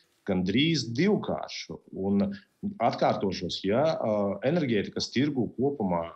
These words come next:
visā valstī, ā, pasaulē nekas nemainīsies un cenas zemākas nekļūs, tad,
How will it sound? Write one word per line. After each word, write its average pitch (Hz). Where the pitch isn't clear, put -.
visā 127
valstī, 98
ā, 87
pasaulē 87
nekas 90
nemainīsies 92
un 87
cenas 120
zemākas 110
nekļūs, 113
tad, 90